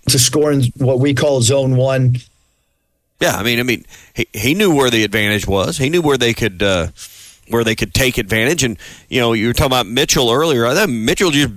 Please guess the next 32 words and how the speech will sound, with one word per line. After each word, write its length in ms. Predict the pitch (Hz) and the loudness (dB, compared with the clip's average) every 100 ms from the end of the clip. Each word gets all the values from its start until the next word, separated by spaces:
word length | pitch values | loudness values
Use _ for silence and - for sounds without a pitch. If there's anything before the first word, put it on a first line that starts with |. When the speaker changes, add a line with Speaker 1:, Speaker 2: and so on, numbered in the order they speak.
| 110 | -4
Speaker 2:
he 200 | 127 117 | -4 -2
just 280 | 127 151 101 | -2 -2 0
bullied 300 | 175 240 127 | 0 2 0
him 100 | 101 | -2
last 320 | 101 98 - | -2 0 -2
<laughs> 0 | |
night. 220 | - 110 - - | -2 -2 -4 -2
I 40 | |
mean, 60 | 156 | -2
he 160 | 170 151 | -2 -2
just 320 | - 180 - | 0 0 2
took 240 | 170 - | 0 2
over 200 | 143 160 | 0 0
and 60 | 160 | 0
he 80 | 135 | -2
bullied 440 | 95 - 233 226 | 0 0 2 0
him. 140 | 80 - - - - - | -4 -10 -20 -20 -20 -8
And, 400 | 113 117 117 113 | -4 -2 -2 0
um, 460 | 113 107 104 101 95 - _ | 0 2 -2 -4 -12 -20 _
you 120 | 120 113 | -4 -2
know, 160 | 110 - 92 - - - - 92 - | -2 -6 -8 -8 -8 -12 -10 -10 -6
I 120 | 123 | -2
think 160 | 156 156 | -2 0
they 100 | 143 | 0
knew 160 | 151 | 2
that 160 | 160 156 | 2 0
going 240 | 160 151 | 0 0
in. 160 | 180 156 | 0 0
That 120 | 117 | 0
was 100 | 117 | 0
the 140 | 131 | 0
opportunity. 600 | 113 117 - 175 135 82 | 0 -2 -2 -2 -4 -10